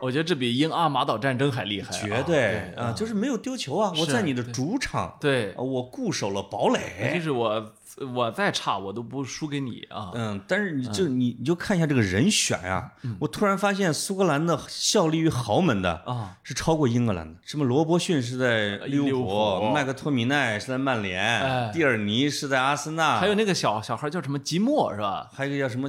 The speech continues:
Speaker 2: 吉莫，一个不是叫，
Speaker 1: 啊，啊。
Speaker 2: 呃，刚，刚得了那个
Speaker 1: 刚得新冠啊，
Speaker 2: 新冠，刚得了新冠啊。
Speaker 1: 对。但说那小孩特别灵是吧？
Speaker 2: 啊，非常好。
Speaker 1: 啊，啊，
Speaker 2: 他，
Speaker 1: 对。
Speaker 2: 他就是属于阿森，
Speaker 1: 对，嗯。
Speaker 2: 呃，不是，不是，这个，他这个苏格兰缺少的那一种。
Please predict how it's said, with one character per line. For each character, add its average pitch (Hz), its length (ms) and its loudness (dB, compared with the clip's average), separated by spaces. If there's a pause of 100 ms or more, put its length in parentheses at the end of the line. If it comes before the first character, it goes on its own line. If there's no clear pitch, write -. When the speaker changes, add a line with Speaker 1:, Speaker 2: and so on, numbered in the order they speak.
(140)
Speaker 2:
吉 110 260 -10
莫， 139 380 -4
一 143 80 -4
个 135 140 0
不 135 100 -4
是 127 100 -4
叫， 127 120 -2
Speaker 1:
啊， 131 40 -4
啊。 127 120 -8
Speaker 2:
呃， 123 320 -6
刚， 156 240 0
刚 160 220 -4
得 - 140 -8
了 139 160 2
那 - 0 -
个 139 40 2
Speaker 1:
刚 185 140 2
得 170 120 6
新 202 220 2
冠 196 180 6
啊， 123 140 2
Speaker 2:
新 123 60 4
冠， 139 100 4
刚 107 80 0
得 127 120 2
了 139 60 4
新 135 240 -2
冠 131 140 2
啊。 - 20 -2
Speaker 1:
对。 - 80 0
但 98 80 4
说 226 120 2
那 233 100 2
小 147 160 0
孩 143 100 0
特 190 120 -4
别 202 80 2
灵 117 360 -2
是 135 80 0
吧？ 92 240 0
Speaker 2:
啊， 101 40 -6
非 143 240 0
常 113 200 2
好。 98 100 0
Speaker 1:
啊， 85 100 -2
啊， - 40 -6
Speaker 2:
他， 175 140 -2
Speaker 1:
对。 110 240 -6 (160)
Speaker 2:
他 175 100 0
就 185 140 2
是 160 80 4
属 110 180 -2
于 104 80 2
阿 120 140 4
森， 131 220 0
Speaker 1:
对， 131 80 -4
嗯。 - 20 -2
Speaker 2:
呃， 135 80 4
不 123 80 0
是， 123 80 2
不 110 80 2
是， 107 120 0
这 110 80 -6
个， 110 100 -2
他 131 220 -2
这 120 140 -8
个 104 460 0
苏 - 180 -2
格 127 60 2
兰 113 160 2
缺 165 260 0
少 147 160 -8
的 98 120 -14
那 98 100 -6
一 95 80 -8
种。 92 160 -14